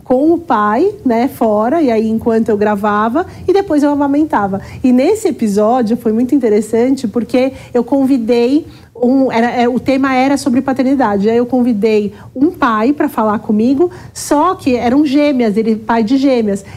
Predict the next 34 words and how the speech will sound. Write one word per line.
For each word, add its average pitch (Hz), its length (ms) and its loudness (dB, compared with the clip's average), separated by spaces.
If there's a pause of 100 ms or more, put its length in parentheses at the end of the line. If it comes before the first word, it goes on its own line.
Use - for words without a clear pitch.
então 269 200 2
a 277 120 2
mãe 285 340 4
veio 320 240 2
junto, 247 720 0 (180)
porque - 200 -2
eles 226 140 0
precisavam 214 1040 0
se - 180 -4
equilibrar 214 440 0
com 214 100 -6
os 208 120 0
dois, 226 420 0 (260)
e 302 120 4
ela 240 240 0
amamentava 285 840 0
enquanto 294 560 2
ele 302 200 0
tava 254 360 -2
no 262 80 2
estúdio. 208 600 0 (260)
Então 277 260 2
aqui 311 380 0
na, 302 160 4 (460)
no 320 200 4
estúdio 311 400 0
da 254 140 0
Jovem 247 340 0
Pan, 247 260 0
fic-, 254 280 -4
nós 233 220 2
tínhamos 269 300 0
três 269 340 0
bebês, 233 760 0